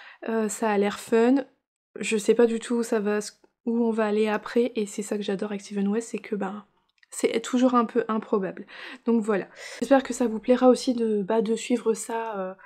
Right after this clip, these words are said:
avec moi. Donc moi je tricote en duo avec, euh, je sais pas si je peux dire son prénom. <laughs> Avec une abonnée. Donc on a, voilà, on a, on s'est déjà montré, euh, nos petits débuts, nos avancées. Donc ça c'est chouette. N'hésitez pas à me le dire si vous vous lancez aussi dans le M K L, euh,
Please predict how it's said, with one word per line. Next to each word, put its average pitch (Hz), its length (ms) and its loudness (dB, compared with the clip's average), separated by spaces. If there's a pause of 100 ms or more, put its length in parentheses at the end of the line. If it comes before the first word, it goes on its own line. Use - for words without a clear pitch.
(220)
avec 226 380 4
moi. 226 500 4 (320)
Donc 226 100 2
moi 254 180 8
je 254 100 4
tricote 240 420 0
en 226 100 2
duo 220 460 0
avec, 214 480 -4
euh, 196 540 -4 (580)
je - 80 -20
sais - 80 -20
pas 330 100 -4
si 320 140 -4
je 262 80 -6
peux 226 120 0
dire 220 180 -6
son 226 160 -4
prénom. 208 260 -4 (140)
<laughs> - 1400 2
Avec 262 360 6
une 247 120 4
abonnée. 226 500 4
Donc 247 300 0
on 220 140 0
a, 208 200 -2
voilà, 202 260 -2
on 214 120 -4
a, 208 100 -2 (140)
on 214 100 -4
s'est - 180 -12
déjà 220 280 -2
montré, 226 340 0
euh, 233 120 4
nos 214 180 0
petits - 220 -14
débuts, 220 260 -2
nos 220 240 0
avancées. 202 380 -4
Donc 233 140 -2
ça - 160 -2
c'est 220 140 -6
chouette. - 400 -4 (760)
N'hésitez 233 280 4
pas 254 120 4
à 240 40 4
me 233 60 2
le 233 80 4
dire 220 180 0
si 269 200 -2
vous 220 120 -2
vous 208 200 -6
lancez 226 400 2
aussi 240 240 0
dans 240 160 2
le 214 100 0
M 208 220 0
K - 100 -4
L, 226 180 0
euh, 202 180 0